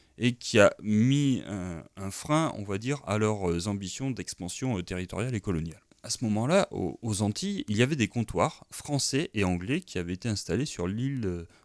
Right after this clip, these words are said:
de Saint Kitts et Nevis, au milieu des Caraïbes. Et, euh, l'Espagne souhaitait reconquérir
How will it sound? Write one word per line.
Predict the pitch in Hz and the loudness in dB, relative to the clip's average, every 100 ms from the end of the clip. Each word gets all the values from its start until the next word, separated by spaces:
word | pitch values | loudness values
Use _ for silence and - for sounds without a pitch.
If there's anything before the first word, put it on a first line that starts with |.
| - | -6
de | 92 | 0
Saint | - 131 | 4 4
Kitts | - 135 - - - | 4 -4 -6 -6 -2
et | |
Nevis, | 98 90 131 214 - - _ - | 0 0 0 -6 -10 -16 _ -16
au | |
milieu | 87 82 82 | -10 -6 -8
des | 78 | -8
Caraïbes. | 78 87 165 - _ _ _ _ _ _ _ _ _ _ _ _ _ _ _ - | -10 -8 -10 -12 _ _ _ _ _ _ _ _ _ _ _ _ _ _ _ -4
Et, | 175 - - | -4 -4 -10
euh, | - 85 - 57 - | -12 -10 -10 -10 -2
l'Espagne | 107 107 - 180 175 - | 2 2 2 2 4 0
souhaitait | - - - 147 160 - 139 107 - _ _ | 0 2 4 4 4 6 6 4 -2 _ _
reconquérir | 107 117 185 202 160 - 131 123 123 | -4 8 10 10 6 4 0 2 2